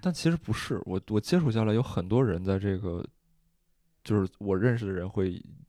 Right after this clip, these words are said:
在这样的阶段当中年纪或大或小，然后我甚至有种错觉是说，就是时代发展到这个阶段，它才提供一种，一种空间让我们去以这样的一个视角去认识自己。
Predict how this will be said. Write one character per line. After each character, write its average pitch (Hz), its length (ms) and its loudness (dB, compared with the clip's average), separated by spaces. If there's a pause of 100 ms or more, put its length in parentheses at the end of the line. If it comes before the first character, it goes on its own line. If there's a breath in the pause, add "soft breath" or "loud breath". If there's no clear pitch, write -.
(120)
在 - 320 0
这 104 100 0
样 98 120 0
的 98 60 -10
阶 113 180 -2
段 113 200 0
当 110 180 -6
中 110 260 -8 (460)
年 101 240 -4
纪 107 160 0
或 117 260 -2
大 104 160 -2
或 101 160 -4
小， - 280 -8 (880 soft breath)
然 104 160 -6
后 110 420 -2 (160)
我 104 140 -4
甚 143 140 -2
至 131 60 2
有 107 100 2
种 113 120 -2
错 120 200 -4
觉 104 120 -4
是 107 160 -8
说， 107 280 -6
就 107 180 -10
是 107 240 -8
时 - 340 -4
代 127 200 4
发 135 160 0
展 120 100 0
到 101 80 -2
这 120 100 -2
个 120 80 0
阶 127 240 2
段， 123 300 4 (600 soft breath)
它 - 120 -6
才 104 240 -2
提 - 240 -4
供 123 200 0
一 120 40 -2
种， 107 200 -4
一 117 100 -2
种 104 140 0
空 135 320 2
间 110 260 4
让 107 180 0
我 98 120 -2
们 80 160 -8
去 92 360 -4
以 92 200 -6
这 107 100 -2
样 101 100 0
的 95 80 -4
一 92 60 -4
个 92 100 -4
视 - 200 -6
角 95 100 2
去 101 140 -4
认 113 180 0
识 101 140 -6
自 90 140 -6
己。 95 180 -14